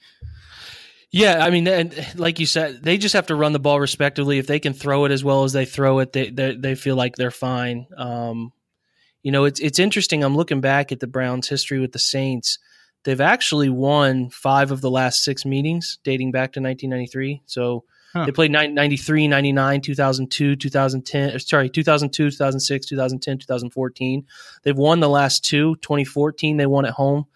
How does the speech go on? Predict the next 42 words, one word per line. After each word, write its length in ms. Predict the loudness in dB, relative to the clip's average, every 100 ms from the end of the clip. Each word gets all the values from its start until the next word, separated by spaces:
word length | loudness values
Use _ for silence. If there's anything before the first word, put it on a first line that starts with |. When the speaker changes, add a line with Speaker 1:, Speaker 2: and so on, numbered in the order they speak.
| -20 -20 _ -6
Speaker 1:
uh, 160 | -4
twenty-six 520 | 0 2 2 2 0
twenty-four. 720 | 0 0 0 0 2 2 -2 -8
Uh, 440 | -8 -8 -8 -10
held 240 | -4 -4 -2
Drew 160 | -2
Brees 260 | 2 2 2
in 80 | -2
check, 280 | 0 0 0
really. 380 | -2 0 -2 -4 _ _ _ -12
A 100 | -4
couple 240 | 0 0
touchdowns 480 | 0 0 0 0 0
and 100 | 0
an 80 | 0
interception, 540 | 0 2 2 2 0
but 80 | -2
he 80 | -4
threw 80 | -2
for, 120 | 0
like, 140 | -2
two 140 | -2 -2
seventy. 540 | 2 2 2 0 -2 -4
Um, 480 | -2 0 0 -2 -4 _ _ _ _ _ -2
and 120 | 2
Speaker 2:
There 80 | 4
Speaker 1:
then 100 | 4
Speaker 2:
can't 180 | 2
be 100 | 0
an 80 | -4
opponent 440 | -6 -2 0 2 0
in 140 | 0
the 100 | 0
N 140 | 2
F 180 | 0 0
L 200 | 0 0
that 120 | -2
we 140 | -4 -4
have 300 | -2 -4 -2
that 320 | -2 -2 -4 -12
record 420 | -6 -4 -4 -8
with. 300 | -8 -10 -12